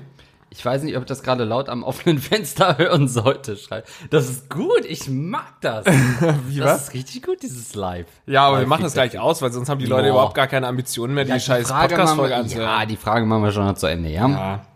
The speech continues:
Speaker 1: Sound passt, äh, schreibt All Them Witches.
Speaker 2: Okay, was, äh, ist da noch so ein, eine Teilfrage dabei gewesen?
Speaker 1: Eine, eine An-, äh, eine Dingsanfrage?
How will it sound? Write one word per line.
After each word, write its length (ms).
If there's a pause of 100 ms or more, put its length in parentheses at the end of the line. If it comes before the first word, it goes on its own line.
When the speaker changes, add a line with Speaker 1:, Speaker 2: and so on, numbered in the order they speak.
(360)
Speaker 1:
Sound 360
passt, 460 (380)
äh, 380
schreibt 460
All 280
Them 200
Witches. 560
Speaker 2:
Okay, 320
was, 280
äh, 360
ist 140
da 60
noch 120
so 100
ein, 240
eine 160
Teilfrage 480
dabei 200
gewesen? 360 (540)
Speaker 1:
Eine, 300
eine 460
An-, 220
äh, 40
eine 300
Dingsanfrage? 680